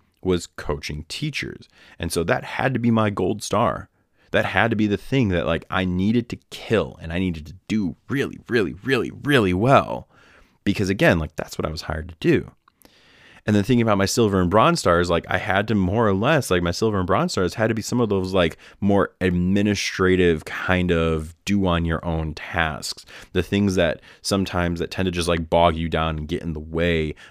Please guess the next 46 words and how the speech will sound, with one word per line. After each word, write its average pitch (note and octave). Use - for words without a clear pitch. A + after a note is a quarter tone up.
of D#2+
you E2+
doing E2
your E2
gold F2+
star E2
tasks -
really D2+
well. F#2
And G2+
so F#2+
I F2+
had F#2+
to F2
think F2+
through, C#3+
like, E2
well, E2
what F2+
are F2
the D#2+
things F2
that, E2
like, E2
I F2
don't F2+
have F2
to -
devote E2
a D2
ton D#2
of D2
time F#2
to? C#2
What D#2+
are D#2+
the D#2
things E2+
can E2
I, D2+
can F#2
I D#2
more F2
or D#2+
less, E2+
like, D#2